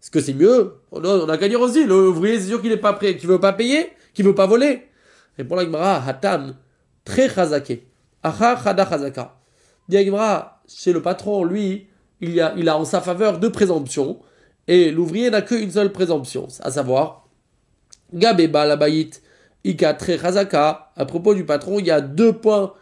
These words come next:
qui sont en sa faveur. Premièrement, Chada den balabait over. Donc ça, on parle quand on se trouve après le, la, la période de remboursement. Donc premièrement, Chada, premièrement, den balabait over mishum baltalin. Que le, le patron, il va pas transgresser l'interdit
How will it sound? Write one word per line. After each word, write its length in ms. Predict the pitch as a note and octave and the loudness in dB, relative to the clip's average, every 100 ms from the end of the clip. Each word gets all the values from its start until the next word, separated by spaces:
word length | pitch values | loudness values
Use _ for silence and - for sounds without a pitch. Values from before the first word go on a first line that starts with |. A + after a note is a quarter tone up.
| _ _ | _ _
qui 120 | - | -8
sont 180 | E3 F#3 | -2 0
en 40 | F3 | 0
sa 180 | E3+ | -2
faveur. 600 | C#3+ C#3 B2+ D3 G3+ C3+ _ _ - | -4 -4 -2 0 -2 -4 _ _ -8
Premièrement, 680 | G3 G3+ G3 G3 F#3 - - _ _ - | -2 0 2 2 2 -2 -12 _ _ -10
Chada 380 | C3+ C3+ D#3+ F#3 | -6 0 2 2
den 260 | F#3 F#3+ F3+ | 2 0 0
balabait 500 | E3+ E3 E3 F#3 F#3 - | 0 0 0 0 -2 -4
over. 400 | E3 F3+ F3 C3 - D#3+ | -2 2 0 -2 -8 -6
Donc 140 | C#3+ | -2
ça, 160 | G#3 G3+ | 0 0
on 80 | |
parle 320 | F#3+ G3+ E3+ E3 _ _ _ _ _ _ _ | 2 0 0 -4 _ _ _ _ _ _ _
quand 140 | E3 | 2
on 40 | F3 | 2
se 120 | F3+ | 2
trouve 320 | F3+ G#3+ E3 | 0 -2 -2
après 320 | E3 E3 A3+ A3+ | -4 -2 0 2
le, 380 | F#3+ E3+ D#3+ | 2 2 0
la, 240 | D3+ D3+ D3+ | 0 -4 -4
la 100 | D3 | -4
période 280 | E3+ F3+ E3 | -2 -2 -2
de 60 | |
remboursement. 680 | D#3+ E3 D#3 E3+ C#3 A#2 _ _ _ _ | -2 -2 -4 -6 -6 -8 _ _ _ _
Donc 140 | C#3 C3 | -14 -2
premièrement, 760 | A3 A3 F#3 E3 D3+ D3 - _ - | 2 4 4 0 -2 -2 -8 _ -6
Chada, 260 | F#3 D3+ D3 | -2 -2 -2
premièrement, 460 | D#3 D3+ D3 D#3 | -4 -4 -4 -4
den 300 | D3+ D3+ D3+ | 0 0 0
balabait 440 | D3 D3 D3 D3+ C#3+ | 0 0 0 -2 -2
over 220 | C#3+ D3 | -4 -4
mishum 360 | D3 C#3 D3 | -4 -8 -4
baltalin. 560 | C#3+ C#3+ G3 A#3 D3 B2 - _ _ _ _ | -2 0 2 2 0 -6 -14 _ _ _ _
Que 120 | G#3 | 0
le, 340 | G#3 F3+ D#3 C3+ - E3 D#3+ | 2 2 0 -6 -14 -10 -4
le 140 | D3 | -2
patron, 320 | D3 D3+ F#3+ F3+ | 0 -2 -2 -2
il 80 | |
va 100 | D3 | 0
pas 120 | D3+ F3+ | -2 -4
transgresser 540 | E3+ D#3+ D3 D#3+ E3 | -4 -4 -2 -2 0
l'interdit 580 | D#3 D3 D3+ D3+ D#3 | 0 0 -2 -2 -4